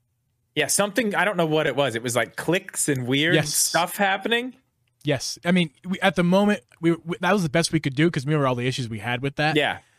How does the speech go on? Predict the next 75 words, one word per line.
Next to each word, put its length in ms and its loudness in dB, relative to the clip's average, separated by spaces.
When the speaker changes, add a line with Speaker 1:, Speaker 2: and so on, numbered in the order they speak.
Speaker 1:
Yeah, 160 2
Speaker 2:
And, 80 4
Speaker 1:
oh, 40 4
Speaker 2:
uh, 100 4
Speaker 1:
yeah. 180 -2
Speaker 2:
we 140 2
were 60 2
just 180 2
like, 160 2
"It 80 0
sounds 220 2
fine," 420 -2
but 160 2
I, 260 -2
I 120 -2
heard 240 -2
the 80 -8
clicks. 400 -8
Like, 180 -6
there 100 -8
was 120 -2
nothing. 420 -2
We, 220 2
we 160 4
tried 200 2
everything 400 0
that 240 -4
in 140 -2
the 60 -4
moment 260 2
Speaker 1:
Yeah, 220 0
I, 160 0
Speaker 2:
to 80 -2
Speaker 1:
yeah, 80 2
Speaker 2:
try 100 2
Speaker 1:
I 40 2
Speaker 2:
to 40 0
Speaker 1:
don't 80 0
know. 60 2
Speaker 2:
fix 100 0
Speaker 1:
The 60 4
Speaker 2:
that. 40 4
Speaker 1:
audio 240 0
is 120 -2
so 280 0
weird, 280 0
man. 260 -4
I, 140 0
I, 240 0
I 60 0
looked 200 0
at 140 2
it 80 -4
the 60 2
other 100 0
day. 160 2
I 20 2
was 80 -4
like, 160 -6
"What 220 -4
is 100 -12
happening? 640 -4
What 140 -2
is 160 -2
this?" 200 -2
Speaker 2:
Yeah. 100 -10
Speaker 1:
But 220 -4
Speaker 2:
It, 160 -10
th-, 240 -2
those 160 2
videos 320 2
may 160 0
never 220 0
go 160 -4
up 120 -8